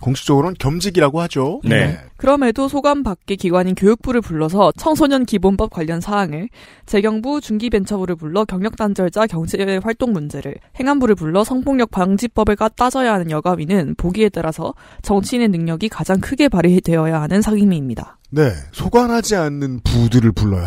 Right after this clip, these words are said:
Speaker 1: 하거든요. 구성 보시죠.
Speaker 2: 작년에 한번 말씀드렸듯 보수 정당은 다른 어떤 위원회보다도 관심과 열의가 없습니다.
Speaker 1: 네, 많이 들어오는 게 재앙입니다.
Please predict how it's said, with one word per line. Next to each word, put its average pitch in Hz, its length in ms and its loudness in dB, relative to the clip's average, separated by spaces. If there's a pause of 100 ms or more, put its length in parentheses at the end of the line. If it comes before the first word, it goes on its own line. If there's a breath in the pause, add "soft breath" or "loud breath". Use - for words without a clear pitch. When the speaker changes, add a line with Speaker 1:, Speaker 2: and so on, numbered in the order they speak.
Speaker 1:
하거든요. 82 600 -8 (640 soft breath)
구성 196 220 -2
보시죠. 156 760 -6 (340)
Speaker 2:
작년에 262 400 -4
한번 247 320 0
말씀드렸듯 160 800 0
보수 180 260 0
정당은 170 520 0
다른 143 260 0
어떤 214 320 0
위원회보다도 156 680 0
관심과 143 560 -2
열의가 147 380 2 (240)
없습니다. 127 840 -4
Speaker 1:
네, 113 420 0
많이 147 380 -2
들어오는 185 540 0
게 220 120 0
재앙입니다. 113 720 0